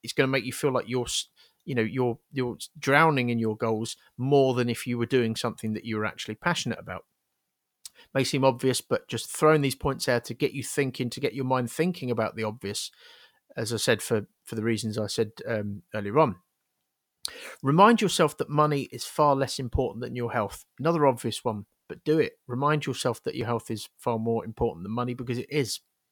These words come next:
Rethink how you go about your work and ask yourself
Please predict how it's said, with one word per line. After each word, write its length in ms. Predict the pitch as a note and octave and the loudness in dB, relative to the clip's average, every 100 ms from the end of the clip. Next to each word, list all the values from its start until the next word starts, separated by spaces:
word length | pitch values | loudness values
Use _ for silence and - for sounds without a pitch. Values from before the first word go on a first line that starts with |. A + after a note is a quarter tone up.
| _ _ _ _ _ _ - - - - - | _ _ _ _ _ _ -16 -14 -16 -20 -2
Rethink 580 | C3 G3+ F#3 - E3+ - | 4 4 4 0 0 0
how 220 | D3 D3+ | 0 0
you 180 | C3+ C3+ | 2 0
go 220 | C#3 C3+ | 4 4
about 380 | A#2 D3 C#3+ - | 2 2 2 2
your 100 | A#2+ | -2
work 260 | A2+ A#2+ - | -2 -2 -6
and 80 | G#2 | -4
ask 280 | C#3 E3 - | 0 0 -2
yourself 380 | - - A#2 | -4 0 -2